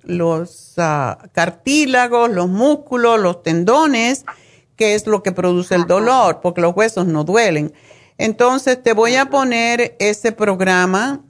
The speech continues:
Speaker 1: porque es tan especial
Speaker 2: Ajá.
Speaker 1: para que lo aproveches, pero quiero que tomes el Circumax, sumamente
Speaker 2: Ujú.
Speaker 1: importante, porque eso te va a ayudar con la circulación. Y,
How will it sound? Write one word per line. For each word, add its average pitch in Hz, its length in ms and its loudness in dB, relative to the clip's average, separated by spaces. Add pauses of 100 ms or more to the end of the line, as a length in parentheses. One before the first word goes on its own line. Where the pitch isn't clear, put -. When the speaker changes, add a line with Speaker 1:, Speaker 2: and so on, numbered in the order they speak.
(140)
Speaker 1:
porque 214 260 -2
es 208 60 -16
tan 208 200 -2
especial 208 560 -2
Speaker 2:
Ajá. 175 80 -4
Speaker 1:
para 190 180 0
que 185 100 -2
lo 185 120 2
aproveches, 190 560 -2
pero 202 280 0
quiero 233 320 0
que 302 120 -4
tomes 254 480 -2 (560)
el 254 260 0
Circumax, 262 1600 -2 (200)
sumamente 285 1300 -2
Speaker 2:
Ujú. 240 80 0
Speaker 1:
importante, 196 920 0 (680)
porque 226 460 0
eso 262 200 -2
te 269 160 0
va 240 500 2
a - 220 -4
ayudar 202 460 -2
con 226 180 -4
la 233 100 2
circulación. 247 1040 0 (600)
Y, 254 460 -2